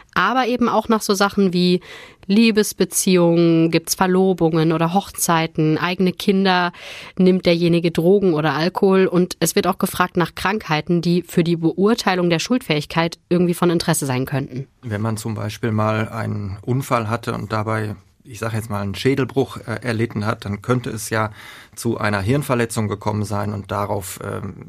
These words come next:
Speaker 2: zielen diese Fragen ab. Ist aber zum Glück relativ selten, dass das, äh, bejaht wird, diese Frage.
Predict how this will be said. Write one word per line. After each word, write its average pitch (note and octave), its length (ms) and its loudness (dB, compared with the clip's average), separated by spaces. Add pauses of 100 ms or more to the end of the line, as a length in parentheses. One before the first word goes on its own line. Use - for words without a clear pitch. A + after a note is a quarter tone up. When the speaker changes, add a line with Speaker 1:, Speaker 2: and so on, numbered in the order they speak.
Speaker 2:
zielen A2 320 0
diese G#2+ 220 -6
Fragen G2+ 360 -6
ab. G#2 180 -6 (400)
Ist - 180 -6
aber G2+ 180 -4
zum G2 200 -6
Glück G2 340 -6 (100)
relativ G2 440 -6
selten, G2+ 400 -4
dass G#2 180 -10
das, F#2 320 -6
äh, G2 160 -10
bejaht G2 520 -4
wird, F#2+ 200 -6
diese F#2 160 -14
Frage. - 460 -14